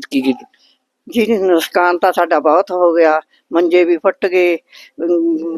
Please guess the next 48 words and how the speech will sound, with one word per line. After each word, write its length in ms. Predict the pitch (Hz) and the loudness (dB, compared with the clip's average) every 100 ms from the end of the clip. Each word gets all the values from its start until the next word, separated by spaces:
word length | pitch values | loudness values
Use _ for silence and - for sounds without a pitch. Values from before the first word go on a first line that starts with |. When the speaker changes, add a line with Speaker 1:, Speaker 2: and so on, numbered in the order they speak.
| - | -6
Speaker 2:
ਕੱਪੜੇ 320 | 185 190 180 | -2 2 2
ਧੋਣ 280 | 185 214 208 | 2 2 2
ਵਾਲੀ 200 | 180 180 | 2 0
ਮਸ਼ੀਨ 400 | 170 202 180 180 | -2 -2 0 0
ਵੀ 120 | 180 | -4
ਟੁੱਟ 280 | 156 185 180 | -2 -4 -4
ਗਈ, 220 | 185 180 | -4 -4
ਭਾਵੇਂ 240 | - 180 | 0 2
ਮਾੜੀ 240 | 175 175 180 | 2 2 0
ਮੋਟੀ 280 | 190 - 175 | -2 -4 -2
ਗਰੀਬਾਂ 400 | 185 185 156 185 | 0 0 2 2
ਵਾਲੀ 180 | 175 165 | 2 0
ਟੈਂਕੀ 340 | 196 190 208 | -2 -2 -8
ਸੀ 120 | 175 196 | -4 -2
ਉਹ 100 | 196 | -2
ਵੀ 100 | 220 | -2
ਟੁੱਟ 280 | 202 - | -4 -4
ਗਈ, 220 | 175 185 170 _ - - - | -6 -6 -8 _ -20 -14 0
ਜਿਹੜੀ 220 | 196 214 | 2 2
ਪੌੜੀ 320 | 220 196 185 | 2 2 2
ਪੂੜੀ 300 | 180 190 185 | 0 -2 -2
ਸੀ 120 | 196 | 0
ਉਹ 120 | 175 185 | 0 0
ਵੀ 60 | 208 | -2
ਟੁੱਟ 200 | 185 175 | -4 -4
ਗਈ, 120 | 180 | 0
ਗੁਸਲਖਾਨੇ 600 | 170 - 156 170 156 147 | 0 2 0 0 0 2
ਵੀ 100 | 147 | 0
ਟੁੱਟ 140 | 143 | 0
Speaker 1:
ਤੁਹਾਨੂੰ 200 | 151 165 | -2 -2
Speaker 2:
ਗਏ। 140 | 156 156 | 0 0
Speaker 1:
ਤਸਵੀਰਾਂ 300 | 147 165 175 | 2 2 2
ਸਿੱਧੀਆਂ 300 | 156 147 175 | 0 0 0
ਦਿਖਾਈਆਂ 320 | 151 160 143 | 2 2 2
ਜਾ 80 | 147 | 2
ਰਹੀਆਂ, 120 | 165 | 2
ਜੋ 80 | 165 | 0
ਕਿ 100 | 165 | -2
ਨੁਕਸਾਨ 400 | 143 - 143 147 | -4 -2 0 2
ਹੋਇਆ, 140 | 156 147 - | 0 -2 -4
ਤਕਰੀਬਨ 400 | 139 147 160 135 | 0 2 2 2
ਡੇਢ 200 | 156 165 | 0 2
ਦੋ 140 | 156 | 2
ਲੱਖ 200 | 147 - | 2 0
ਰੁਪਏ 160 | 139 147 | 0 0
ਦਾ 80 | |
ਨੁਕਸਾਨ 380 | 143 135 139 135 | 0 -2 -2 0
ਆ, 120 | 151 | -2